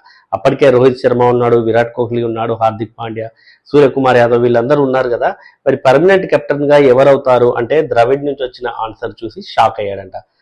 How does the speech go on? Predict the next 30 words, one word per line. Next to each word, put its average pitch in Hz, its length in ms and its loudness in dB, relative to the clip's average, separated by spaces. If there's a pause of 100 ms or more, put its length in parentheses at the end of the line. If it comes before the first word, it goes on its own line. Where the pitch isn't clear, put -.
(220)
ద్రవిడ్ 143 360 0
చెప్పిన 143 200 0
ఆన్సర్ 131 300 0
ఏంటంటే 123 380 -2
శుభ్మన్ 147 540 -2
గిల్ 110 140 -2 (680)
అనేసరికి 165 480 -2
ఇతను, 147 640 0
ఆ, 117 40 0 (380)
ఆర్పీ 127 260 0
సింగ్కి 151 340 -4
అర్థం 143 300 0
కాలేదు. 123 300 0
శుభ్మన్ 147 380 -2
గిల్ 170 200 0 (420)
అతను 143 280 2
అన్ని 131 220 2
ఫార్మాట్లు 151 500 2
ఆడట్లేదు 139 540 2
కదా 127 120 0
అంటే 127 220 -6 (320)
ఆ 110 60 2
విషయం 127 320 0
వదిలేయి, 131 680 0
అతనికి 123 420 -4
చాలా 123 200 0
పొటెన్షియల్ 131 600 -2
ఉంది 113 240 -2
అని 139 100 -2
చెప్పాడంట. 98 460 -10